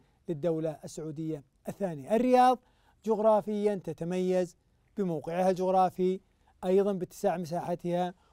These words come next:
وتوسطها الجزيرة العربية، أيضا موقع مميز واستراتيجي جعلها أو يجعلها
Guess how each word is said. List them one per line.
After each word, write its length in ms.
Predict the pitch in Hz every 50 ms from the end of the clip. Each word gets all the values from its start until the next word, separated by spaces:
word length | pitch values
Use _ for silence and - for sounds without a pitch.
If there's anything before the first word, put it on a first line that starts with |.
| _ _ _
وتوسطها 1000 | 180 190 202 202 - 202 190 190 170 - - 202 190 - 185 175 180 185 185 175 180
الجزيرة 420 | 165 151 160 151 175 190 185 175 -
العربية، 640 | 202 143 165 175 180 165 180 185 185 185 185 175 - _ _ _ _ _ _ 196
أيضا 360 | 196 202 214 214 190 214 208
موقع 680 | 190 175 175 196 202 196 185 - - 196 190 180 151 -
مميز 720 | 160 156 147 151 165 175 180 180 180 180 180 180 180 170 _ 175
واستراتيجي 960 | 175 175 - - 190 180 175 170 165 - 180 175 170 147 165 175 180 175 175 _ _ _ _ _ _ _
جعلها 640 | - 196 196 147 180 190 185 185 175 175 180 185 185 170
أو 160 | 156 147 147
يجعلها 720 | 151 151 - 160 143 180 175 175 160 160 165 170 170 165